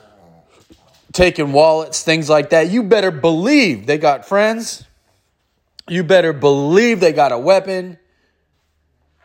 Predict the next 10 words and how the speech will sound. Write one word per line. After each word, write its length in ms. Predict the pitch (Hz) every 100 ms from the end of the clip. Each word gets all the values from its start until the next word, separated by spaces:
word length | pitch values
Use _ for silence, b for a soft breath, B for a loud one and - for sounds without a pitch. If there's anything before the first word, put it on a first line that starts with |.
| _ _ _ _ _ _ _ _ _ _ _ _ _ _
And 220 | - 147 143
you 300 | 202 220 185
as 80 |
a 40 | 151
martial 440 | 156 160 147 151
artist, 580 | 175 185 180 175 - - - _ _ _ _ _ _ _ _ _ _ _ _ _ _
if 220 | 170 147
you 160 | 202
are 140 | 180 160
not 280 | 151 147